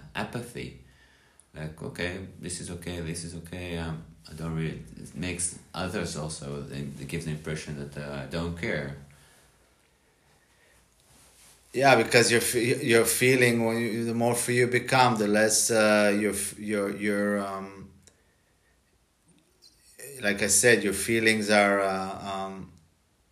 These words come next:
Speaker 2: are guiding you from past experiences, and the so-called less passionate you are to get something specific, yeah?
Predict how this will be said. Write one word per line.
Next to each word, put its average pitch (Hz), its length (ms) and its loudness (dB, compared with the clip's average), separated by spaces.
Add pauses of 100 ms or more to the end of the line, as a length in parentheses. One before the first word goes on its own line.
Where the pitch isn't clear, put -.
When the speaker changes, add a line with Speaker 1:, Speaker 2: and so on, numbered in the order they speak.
(480)
Speaker 2:
are 104 120 -4
guiding 104 440 4
you 104 120 2
from 92 240 -6
past 101 340 2
experiences, 95 1000 0
and 90 320 -10 (500)
the 92 140 -8
so-called 101 400 0
less 104 280 6
passionate 101 640 2
you 95 140 -6
are 92 300 0
to 92 160 -10
get 101 320 -2
something 95 440 0
specific, 87 840 2
yeah? 98 300 -8